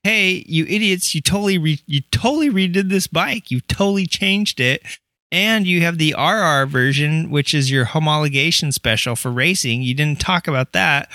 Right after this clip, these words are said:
Or no, uh, I guess they have the G S X one thousand and the G S X one thousand R. That's what I'm thinking of. Didn't talk about either of those.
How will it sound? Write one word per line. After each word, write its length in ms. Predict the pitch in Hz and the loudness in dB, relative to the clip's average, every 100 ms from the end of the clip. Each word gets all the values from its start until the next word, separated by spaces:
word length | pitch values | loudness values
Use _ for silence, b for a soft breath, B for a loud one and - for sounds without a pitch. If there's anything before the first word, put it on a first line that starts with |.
| B _ | B _
Or 80 | 151 | 0
no, 240 | 151 135 - _ _ | 0 -2 -6 _ _
uh, 60 | - | -4
I 220 | 151 147 | 0 0
guess 240 | 160 175 | -2 -2
they 80 | 196 | -2
have 100 | 175 | 0
the 80 | 156 | 0
G 200 | 143 165 | 0 0
S 140 | 160 | 0
X 220 | 151 - 147 | -2 -2 -2
one 140 | 135 | 0
thousand 480 | 131 127 135 139 135 B B | 0 0 0 -2 -4 B B
and 160 | 135 131 | -2 0
the 60 | |
G 180 | 123 135 | 0 0
S 120 | 131 | 0
X 340 | 135 - - - | -2 -2 -4 -6
one 220 | - 127 | -4 -2
thousand 320 | 117 113 110 90 | 0 -2 -2 -2
R. 340 | 92 78 78 | -4 -4 -4
That's 220 | 110 - | -4 -2
what 60 | 110 | -4
I'm 100 | 104 | -4
thinking 240 | 107 92 | -8 -6
of. 200 | 92 92 B _ _ _ - | -6 -8 B _ _ _ -4
Didn't 200 | 214 214 | -2 0
talk 220 | 190 185 | -2 -2
about 240 | 185 175 | 0 0
either 180 | 202 196 | 2 2
of 80 | 147 | 2
those. 400 | 104 73 - | 0 -4 -10